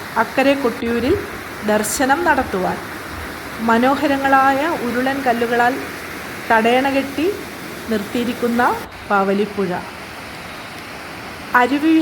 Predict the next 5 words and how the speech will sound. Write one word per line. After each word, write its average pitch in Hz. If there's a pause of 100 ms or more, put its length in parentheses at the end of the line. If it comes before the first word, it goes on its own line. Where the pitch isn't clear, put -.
(640)
പോ-, 233 (120)
അരുവി 269
പോലെയാണ് 220 (400)
പുഴ 208 (680)
ഒഴുകിക്കൊണ്ടിരിക്കുന്നത്. 190